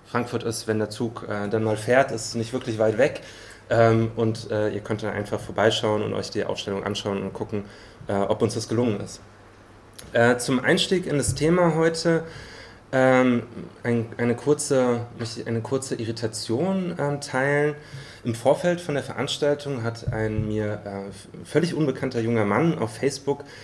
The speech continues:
einigermaßen gehässig kommentiert, also unter dieser Veranstaltung drunter, es sei, Zitat, „wohlfeil, sich dem Thema der freudschen Religionskritik in ihrem Bezug zum Antijudaismus anzunehmen.“ Die nachfolgende Polemik von dem jungen Mann,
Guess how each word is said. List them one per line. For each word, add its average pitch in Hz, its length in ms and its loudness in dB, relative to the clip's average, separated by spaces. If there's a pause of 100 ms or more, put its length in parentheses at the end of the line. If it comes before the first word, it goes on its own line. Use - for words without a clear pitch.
(200)
einigermaßen 123 580 4
gehässig 131 480 2
kommentiert, 107 560 0
also 98 160 -6
unter 110 160 -4
dieser 101 220 -4
Veranstaltung 120 560 -4
drunter, 120 340 -2 (240)
es 113 140 -4
sei, 120 200 8
Zitat, 117 520 -4 (160)
„wohlfeil, 101 960 0 (240)
sich - 240 -8
dem 101 120 -2
Thema 113 420 2 (300)
der 101 80 0
freudschen 107 380 0
Religionskritik 113 800 0 (420)
in 113 60 0
ihrem 113 200 2
Bezug 110 360 -6
zum 107 160 -4
Antijudaismus 110 880 0
anzunehmen.“ 95 640 -2 (800)
Die 110 320 4
nachfolgende 127 500 4
Polemik 135 460 2
von 110 160 -2
dem 104 100 0
jungen 104 240 0
Mann, 110 280 2